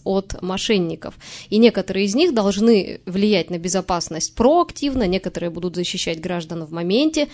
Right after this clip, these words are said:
когда мошенники уже начали свое черное дело. Вот давайте сегодня, а, разберемся в том, что за новые такие средства, которыми Центробанк нас старается защитить.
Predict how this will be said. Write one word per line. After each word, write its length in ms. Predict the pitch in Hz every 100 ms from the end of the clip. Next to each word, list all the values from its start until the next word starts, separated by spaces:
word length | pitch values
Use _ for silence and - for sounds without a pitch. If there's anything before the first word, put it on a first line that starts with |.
| - -
когда 260 | 247 226 226
мошенники 480 | 226 247 226 208
уже 400 | 220 - 208 214
начали 400 | 208 202 196 185
свое 320 | 185 185 185 180
черное 420 | 190 175 180 175
дело. 320 | 175 175 170 - - -
Вот 200 | 233 233
давайте 340 | 190 220 -
сегодня, 560 | - 185 208 196 180 -
а, 320 | 180 175 180
разберемся 720 | 190 180 190 220 190 170 156 -
в 160 | - -
том, 300 | 220 190 -
что 480 | - - 214 190 -
за 360 | 175 175 190 170
новые 420 | 190 202 175 170
такие 540 | 165 170 - 190 170 165 - -
средства, 760 | - 190 226 294 - 208 190 175 - - _
которыми 440 | 185 - 220 233 190
Центробанк 760 | 202 175 - 170 185 240 240
нас 240 | 170 185
старается 720 | - 170 175 185 180 - 175 -
защитить. 640 | 180 190 - 208 202